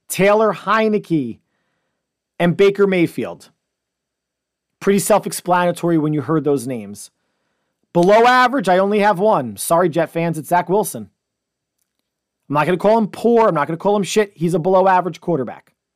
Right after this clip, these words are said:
And then here's the everyone else are too early to really put into a camp.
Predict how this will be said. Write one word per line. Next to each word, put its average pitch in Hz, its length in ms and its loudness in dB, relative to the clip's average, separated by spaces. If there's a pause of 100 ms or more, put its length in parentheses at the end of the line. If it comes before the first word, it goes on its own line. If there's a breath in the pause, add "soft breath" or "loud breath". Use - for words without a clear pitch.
(1400 soft breath)
And 190 180 2
then 214 80 2
here's 220 320 2
the 247 180 0
everyone 220 540 2
else 196 380 2
are 170 40 -4
too 233 440 0
early 202 300 4
to 185 80 0
really 185 260 0
put 180 260 -4
into 170 400 -2
a 156 140 -4
camp. 110 460 -16